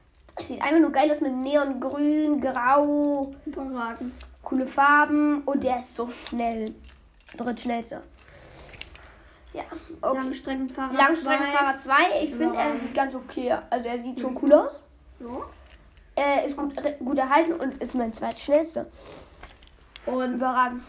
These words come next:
Speaker 2: überragend.
Speaker 1: Legendär. Das ist eine Spezialstufe für den besten. Auro. Er sieht einfach nur geil aus, ist einfach geil erhalten und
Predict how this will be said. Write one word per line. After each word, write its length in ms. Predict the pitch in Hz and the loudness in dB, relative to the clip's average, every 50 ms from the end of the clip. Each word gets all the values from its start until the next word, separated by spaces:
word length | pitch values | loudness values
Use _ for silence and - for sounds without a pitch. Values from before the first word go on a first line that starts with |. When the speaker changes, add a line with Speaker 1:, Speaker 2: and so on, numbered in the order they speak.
| - - | -14 -12
Speaker 2:
überragend. 580 | 233 226 226 226 226 226 226 226 226 226 269 269 | -10 -10 -8 -8 -8 -8 -8 -6 -4 -2 4 4
Speaker 1:
Legendär. 920 | 277 277 269 269 254 247 247 226 269 277 269 262 254 240 226 190 - - - _ - _ _ - - _ - - - - - - - - _ - | 6 4 4 2 0 -2 -2 0 4 6 6 8 8 6 2 2 -4 -10 -16 _ -20 _ _ -20 -20 _ -20 -20 -20 -20 -20 -20 -20 -20 _ -2
Das 100 | - 302 | 0 0
ist 80 | 302 294 | 2 0
eine 140 | 262 262 | -2 -4
Spezialstufe 600 | 269 - 240 - - 233 233 247 - - 240 214 | -6 -8 -10 -6 -4 -2 -2 -2 -4 -10 -12 -12
für 120 | - 240 233 | -12 -10 -8
den 160 | 208 185 202 | -8 -8 -6
besten. 360 | 202 202 202 - - - - - - _ _ - - - - - - - - - - - - - - - - - _ _ - - - - - - _ - - - - _ _ _ _ - | -8 -10 -12 -12 -12 -12 -12 -14 -14 _ _ -20 -20 -18 -16 -12 -12 -12 -12 -14 -16 -18 -20 -20 -20 -20 -20 -20 _ _ -8 -6 -6 -6 -8 -12 _ -20 -20 -20 -20 _ _ _ _ 6
Auro. 680 | 247 285 302 302 294 294 269 247 240 226 220 220 - - - - - - - | 8 8 10 8 8 6 4 0 -4 -6 -6 -8 -12 -16 -18 -20 -20 -8 0
Er 180 | - 277 277 | 2 2 2
sieht 200 | 269 269 277 - - | 0 -4 -8 -4 0
einfach 380 | 269 277 302 320 302 311 294 269 | 4 4 6 6 4 4 2 2
nur 180 | 277 254 247 | 0 0 -2
geil 340 | 220 233 220 233 233 226 - | -2 -4 -4 -4 -6 -6 -8
aus, 300 | - - - 226 262 262 - | -8 -6 -6 -6 -6 -6 -8
ist 240 | - 240 - - - - | -10 -12 -12 -10 -4 2
einfach 460 | - 294 302 339 339 349 320 330 - | 4 4 6 6 4 2 -2 -2 0
geil 260 | 277 269 269 262 262 | 2 2 2 2 0
erhalten 560 | - - 254 254 247 233 - - 320 - - - | -4 -2 -2 0 0 0 -2 -4 -8 -12 -12 -6
und 320 | - 269 302 311 302 294 | 0 2 4 4 4 2